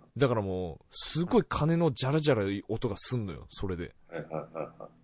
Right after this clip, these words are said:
Speaker 1: い。
Speaker 2: 「いや、お前もうバスの中じゃねえんだから」っつって、「お前飛行機やぞ、
Speaker 1: うん。
Speaker 2: ここ」と思ってさ。
Speaker 1: うん。
Speaker 2: で、金のわ-、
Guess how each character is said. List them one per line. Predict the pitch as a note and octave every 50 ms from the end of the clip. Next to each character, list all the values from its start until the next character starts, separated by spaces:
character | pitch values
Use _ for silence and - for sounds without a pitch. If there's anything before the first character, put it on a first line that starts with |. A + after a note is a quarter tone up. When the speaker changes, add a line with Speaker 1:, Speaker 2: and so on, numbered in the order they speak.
| _ -
Speaker 1:
い。 |
Speaker 2:
「い | G#2
や、 | G2+
お | G#2
前 | G#2 G2+ F#2
も | F#2+ F#2+ F2+
う | - _
バ | _ - E3
ス | F3 - C4+ D4 D4
の | C#4+ E3+
中 | C#3 A#2+ A2 A#2 B2+ C#3
じ | A#2 G2+
ゃ |
ね | F2 G2 A#2
え |
ん | C3+ C3
だ | A2+ G2+ E2+
か | E2+
ら」 | E2 D2+
っ |
つ | - - -
っ |
て、 | - E2
「お | D#2+
前 | D#2 D#2+
飛 | D#2 F#2 F2
行 | - - C4+ D#4 C#4+
機 | -
や | C3 G#2+
ぞ、 | F2 F2+
Speaker 1:
う | E2+
ん。 |
Speaker 2:
こ | - F2+
こ」 | D#2 F2
と | - - E2+
思 | D#2+ D#2
っ |
て | - - G2
さ。 | F#2
Speaker 1:
う | E2+
ん。 | D#2+ D2+ D#2+ - - - _ _ _ _ _ _ _ _ _ _ _ _ _ _ _ -
Speaker 2:
で、 | F#2
金 | - - - C3+ D3 D3
の | C#3+ C#3+ C#3+ C#3 C3+ C3 - -
わ-、 | G#2 A#2+ A#2+ B2 -